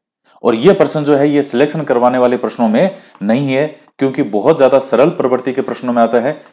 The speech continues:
नाइंटी फ़ाइव परसेंट विद्यार्थियों का ये क्वेश्चन सही होगा। पहला ऑप्शन मैंने कालीबंगा लिखा है, कालीबंगा तो एक स्थल है, लेकिन कईयों के दबाव में एग्जाम का प्रेशर इतना ज्यादा होता है, सर एकदम जो है उनका दिमाग सुन्ना हो जाता है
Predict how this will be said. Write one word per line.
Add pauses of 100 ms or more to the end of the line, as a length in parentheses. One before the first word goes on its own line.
(120)
नाइंटी
फ़ाइव
परसेंट
विद्यार्थियों
का
ये
क्वेश्चन
सही
होगा। (1600)
पहला
ऑप्शन
मैंने
कालीबंगा
लिखा
है,
कालीबंगा
तो
एक
स्थल
है, (1300)
लेकिन
कईयों
के
दबाव
में
एग्जाम (340)
का
प्रेशर (120)
इतना
ज्यादा
होता
है, (200)
सर
एकदम
जो
है
उनका
दिमाग
सुन्ना
हो
जाता
है